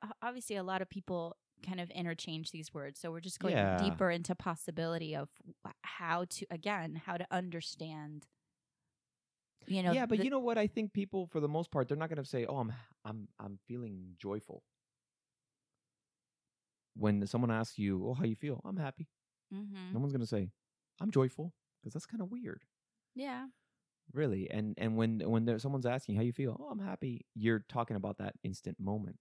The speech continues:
Speaker 1: Mm-hmm.
Speaker 2: But underneath, you could be
Speaker 1: Yeah.
Speaker 2: depressed, you know?
Speaker 1: Yeah.
Speaker 2: We see it all the time. I, there's always, yeah, I've alwa-, I'm always on, like,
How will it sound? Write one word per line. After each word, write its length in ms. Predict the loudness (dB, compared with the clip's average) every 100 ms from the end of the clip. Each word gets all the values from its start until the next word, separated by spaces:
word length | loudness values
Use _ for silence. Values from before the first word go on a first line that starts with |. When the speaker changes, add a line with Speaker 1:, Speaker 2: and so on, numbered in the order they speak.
| -10
Speaker 1:
Mm-hmm. 460 | -10 -8 -10 -12 -14 -16 _ _
Speaker 2:
But 100 | 4
underneath, 580 | 6 8 6 4 2 -4 _ _ _ _ _ _ _ _ _ _ _ -20 -20 -10
you 140 | -4
could 140 | 0
be 80 | 2
Speaker 1:
Yeah. 0 |
Speaker 2:
depressed, 520 | 4 4 2 -2 -12 _ _ _ _ _ _ 0
you 100 | 4
know? 260 | 4 2
Speaker 1:
Yeah. 280 | -2 -2 -4 -2
Speaker 2:
We 120 | 2
see 220 | 2 0 -4
it 80 |
all 100 | -4
the 60 | -6 -8
time. 360 | -8 -4 -4 -2
I, 120 | -4 -6 -4
there's 320 | -2 -2 -6
always, 400 | -6 -6 -6 -10 -16 -16 -14 -10
yeah, 140 | -6
I've 80 | -4
alwa-, 220 | -4 -4
I'm 120 | -2 -2
always 180 | 0
on, 160 | 0 0
like, 140 | -2